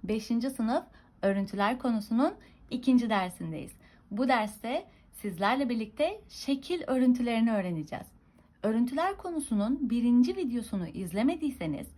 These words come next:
bu dersi daha iyi anlayabilmeniz için önce linke tıklayarak onu izlemenizi öneririm. Hadi bakalım ikinci derse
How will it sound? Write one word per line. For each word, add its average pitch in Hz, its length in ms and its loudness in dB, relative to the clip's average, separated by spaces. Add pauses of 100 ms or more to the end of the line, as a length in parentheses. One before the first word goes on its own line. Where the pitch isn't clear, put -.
(460)
bu 254 200 2
dersi 320 560 -2
daha 214 280 0
iyi 302 200 2
anlayabilmeniz 175 760 -2
için 160 400 -8 (120)
önce 320 380 0
linke 247 320 2
tıklayarak 190 680 -6 (280)
onu 220 200 4
izlemenizi 170 520 -4
öneririm. 160 500 -8 (400)
Hadi 254 200 0
bakalım 294 380 2 (320)
ikinci 247 380 2
derse 240 500 2